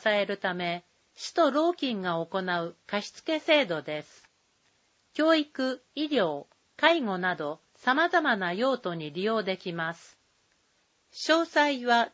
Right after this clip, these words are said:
中央労働金庫横須賀支店、電話八二三の一七七零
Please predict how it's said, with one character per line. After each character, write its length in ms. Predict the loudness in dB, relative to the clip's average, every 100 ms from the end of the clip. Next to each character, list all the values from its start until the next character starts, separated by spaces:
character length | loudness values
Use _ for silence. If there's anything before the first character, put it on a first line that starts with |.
| _
中 240 | -6 -4 2
央 260 | 2 2
労 240 | 0 -2 0
働 280 | 0 0
金 280 | -4 -6 -6
庫 240 | -6 -6 -4
横 300 | -6 -4 -6
須 200 | -4 -4
賀 140 | -4
支 180 | -4 -6
店、 300 | -6 -6 -16 _ _ -4
電 340 | 0 2 2
話 260 | 2 2 0
八 320 | -8 -6 -2 -2
二 200 | -2 -2
三 380 | -2 -2 -4
の 220 | -8 -8 -10
一 240 | -12 -6
七 320 | -4 -4 -4
七 320 | -6 -8 -8 -4
零 320 | -4 -6